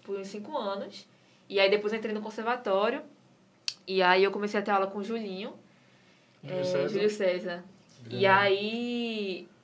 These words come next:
Speaker 1: bom, e aí eu, eu fiz iniciação do conservatório, fiz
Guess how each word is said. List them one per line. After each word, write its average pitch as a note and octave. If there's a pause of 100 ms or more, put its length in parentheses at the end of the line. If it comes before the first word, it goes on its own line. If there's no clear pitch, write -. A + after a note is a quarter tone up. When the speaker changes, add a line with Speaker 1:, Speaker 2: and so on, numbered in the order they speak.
(120)
Speaker 1:
bom, G3
e F#3
aí G#3+
eu, A3
eu A3
fiz A#3+
iniciação C4
do G#3+
conservatório, A3
fiz A3